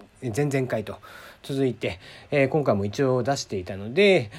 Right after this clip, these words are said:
まあ自分のが採用されるのかな、どうかなっていう感じで、えー、まったりと聞いていたんですね。で、まあまあ中盤、えー、一時、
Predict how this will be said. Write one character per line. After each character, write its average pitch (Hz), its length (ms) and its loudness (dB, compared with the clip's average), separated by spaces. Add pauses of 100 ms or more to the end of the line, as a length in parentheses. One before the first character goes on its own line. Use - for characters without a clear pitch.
(200)
ま 160 320 6
あ 113 60 -2
自 120 140 -4
分 131 80 0
の 180 120 0
が 180 60 2
採 135 140 0
用 160 120 0
さ 175 100 0
れ 165 80 2
る 185 80 2
の 202 80 4
か 123 100 0
な、 135 140 0
ど 151 120 -2
う - 20 -10
か 120 100 0
な 123 140 0
っ 127 40 -4
て 117 120 -4
い 98 80 0
う 101 60 -4
感 113 200 2
じ 104 160 -4
で、 117 300 2
え 110 60 4
ー、 - 20 2
ま 110 100 0
っ 95 60 -4
た - 120 4
り 135 120 2
と - 260 -10
聞 - 140 -4
い 107 60 -4
て 120 100 -2
い 113 80 0
た 104 240 -4
ん 87 100 -10
で - 80 -16
す - 100 -12
ね。 170 220 -4 (160)
で、 190 200 4
ま 190 140 4
あ 180 40 4
ま 165 140 4
あ 135 40 2
中 143 300 -2
盤、 139 340 2
え 110 800 -4
ー、 - 20 -14
一 135 240 -6
時、 113 340 -6